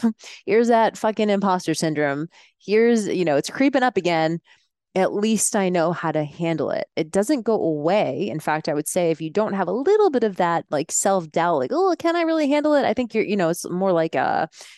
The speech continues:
you know, a little bit more of a psychopath delusional level. But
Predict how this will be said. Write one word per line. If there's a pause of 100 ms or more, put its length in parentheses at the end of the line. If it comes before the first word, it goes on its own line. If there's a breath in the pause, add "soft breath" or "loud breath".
(160 loud breath)
you
know,
a
little
bit
more
of
a
psychopath
delusional
level. (760 soft breath)
But